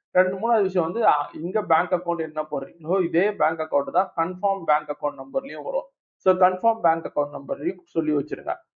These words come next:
அதுக்கப்புறம் பேங்கோட ஐ எஃப் எஸ் சி கோடு என்னன்னு சொல்லி தெரிஞ்சு வச்சுக்கோங்க. இந்த டிக்ளரேஷன் ரொம்ப முக்கியம். ஏன்னா, இந்த டிக்ளரேஷன் கொடுக்காத உங்களால போக முடியாது. சப்போஸ் இந்த பேங்க், பேன்,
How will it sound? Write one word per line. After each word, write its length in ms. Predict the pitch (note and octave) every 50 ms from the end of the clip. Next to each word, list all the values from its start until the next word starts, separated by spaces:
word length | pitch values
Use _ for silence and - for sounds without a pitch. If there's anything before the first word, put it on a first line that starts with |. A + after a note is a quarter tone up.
| _ _ _
அதுக்கப்புறம் 600 | - F3 G3 G#3+ A3 G#3 F#3 F3 F#3 A#3 G#3 F3 -
பேங்கோட 400 | D3+ F3 G#3 G#3 - F3 E3 G3
ஐ 240 | G3+ E3 C#3+ D3+
எஃப் 200 | E3 F3+ F3+ F3+
எஸ் 140 | F3 D#3+ D#3+
சி 140 | _ D3 C#3+
கோடு 360 | - D3 C#3+ C#3 C#3+ C#3+ C#3 C#3
என்னன்னு 160 | C#3 C#3+ D3
சொல்லி 260 | D3 D3+ C#3+ D3 D3
தெரிஞ்சு 320 | - D3+ C#3 C3+ C#3 C#3 C3+
வச்சுக்கோங்க. 380 | - - - C#3 C#3 C#3 C#3 C#3 - - _ _ _ _ _
இந்த 220 | E3 E3+ E3+ E3+ F#3
டிக்ளரேஷன் 580 | F#3 F3+ B3 A#3+ A#3+ A3 G3 E3+ - G3+ G3
ரொம்ப 420 | F3+ E3 D3+ C#3+ D3+ E3 F#3+ F#3+ E3
முக்கியம். 500 | C#3+ C3+ - _ C#3+ C#3+ F3+ A3+ - _ _ _
ஏன்னா, 240 | - D3 D3 D#3 F3+
இந்த 140 | F#3+ F3 D3+ -
டிக்ளரேஷன் 720 | D3+ D3 - G#3 A3 G#3+ G#3 G3 F#3 F#3 F#3 F#3 D#3 C#3+
கொடுக்காத 480 | _ D3+ D3+ E3 - E3 D3+ D3 E3+ G#3+
உங்களால 380 | G3+ D#3 C#3+ - - C#3+ D3 D3+ -
போக 160 | - D3 C#3+ C#3
முடியாது. 400 | C#3 C#3+ - C#2+ - - - - - - _ _ _ _ _ _ _
சப்போஸ் 460 | F#3+ F#3 F#3 F#3 A#3+ A3 F#3+ - -
இந்த 180 | D#3+ D3+ D#3+ D#3 D3 D3 - _ _ _ _
பேங்க், 640 | - D3+ D#3 D#3+ E3+ E3+ - _ D#3+ D#3 D#3 D3+ - _
பேன், 460 | - D#3+ D3+ D#3 D#3+ E3 D#3+ D3+ D#3